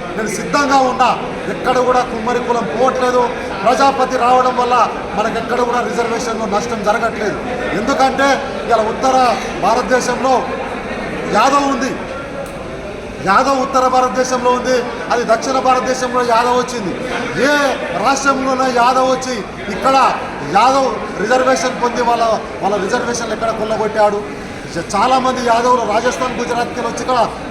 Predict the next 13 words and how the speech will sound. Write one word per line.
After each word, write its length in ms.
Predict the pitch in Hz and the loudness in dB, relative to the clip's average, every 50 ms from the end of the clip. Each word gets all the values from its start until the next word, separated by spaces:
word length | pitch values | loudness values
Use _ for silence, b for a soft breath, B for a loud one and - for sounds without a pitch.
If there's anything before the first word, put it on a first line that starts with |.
| - 135 165 | -6 -2 0
యాదవ్ 360 | 196 233 269 269 269 269 269 | 2 2 4 2 2 2 2
కమ్యూనిటీ 360 | 254 254 233 240 254 247 247 | 0 0 0 -2 -2 -2 0
వాళ్ళు 180 | 240 240 233 233 | 0 0 0 0
కూడా 140 | 233 - | -2 -2
బంగారం 460 | - - 220 220 220 233 226 233 220 220 | 0 0 -2 0 0 0 0 0 -2 -4
దుకాణాలు 300 | 220 214 220 220 220 214 | -4 -2 -2 -2 -2 -2
పెట్టారు. 540 | 208 208 208 202 160 - - - - - - - 127 131 | -2 -4 -4 -4 -6 -6 -8 -10 -10 -10 -10 -8 -4 -2
వాళ్ళు 180 | 165 202 226 220 | 0 0 2 0
ఎక్కడ 400 | 233 - 240 269 269 254 233 - - - - - 160 156 | 0 0 2 4 4 4 4 2 0 -4 -8 -8 -8 -6
వేరే 180 | 156 214 226 240 | -4 -2 -2 -2
ప-, 240 | 233 233 208 214 202 | -2 0 -2 -2 0
వేరే 500 | 208 233 240 247 240 220 - - - 185 - | 0 -2 0 0 -2 -2 -4 -4 -6 -6 -4
అవసరం 360 | - 220 208 220 240 226 185 | -4 -4 -2 -2 -2 -2 -4